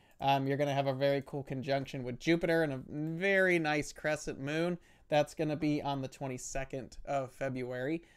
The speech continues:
So there'll be kinda some cool photo ops, uh, showing up there. If you want all three in a row, you have a very thin crescent moon, Venus, and Jupiter all together on the twenty-first. Um,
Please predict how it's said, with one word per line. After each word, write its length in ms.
So 480
there'll 140
be 160
kinda 280
some 180
cool 260
photo 460
ops, 500
uh, 360
showing 360
up 180
there. 280
If 120
you 120
want 180
all 160
three 280
in 80
a 40
row, 260
you 80
have 100
a 100
very 320
thin 360
crescent 380
moon, 300
Venus, 400
and 100
Jupiter 400
all 180
together 560
on 140
the 60
twenty-first. 920
Um, 460